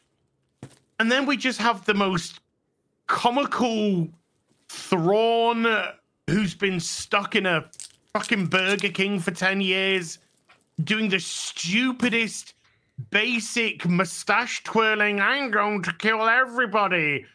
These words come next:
But before I do, I'm going to make sure that they're all in the same place at the same time." Why does he care about Baylan and Shim? They are hired guns.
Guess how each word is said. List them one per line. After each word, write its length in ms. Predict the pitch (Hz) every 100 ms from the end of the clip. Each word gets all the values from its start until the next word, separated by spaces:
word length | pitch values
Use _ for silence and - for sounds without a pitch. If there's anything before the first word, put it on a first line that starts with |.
| _ _
But 200 | 208 185
before 420 | 202 190 233 247
I 120 | 226 202
do, 380 | 180 233 190
I'm 200 | 170 160 170
going 240 | 165 180
to 80 | 170
make 160 | 180 165
sure 220 | - 175
that 160 | 156 147
they're 160 | 156
all 160 | 156 151
in 120 | 156
the 60 | 139
same 280 | - 135 123
place 300 | 139 123 117
at 140 | 131
the 60 | -
same 260 | 139 117 113
time." 420 | 170 147 98 87 _ _ _ _ _ _ _ _
Why 260 | 160 214
does 200 | 247 254
he 180 | 208 226
care 300 | - 220 202
about 400 | 185 175 165 151
Baylan 420 | 175 180 180 170
and 160 | 151 143
Shim? 600 | 131 - 202 185 113 90 _ _ _ _
They 180 | - 185
are 180 | 180 175
hired 720 | 160 - 185 180 175 151 131
guns. 720 | 117 160 139 113 98 90 -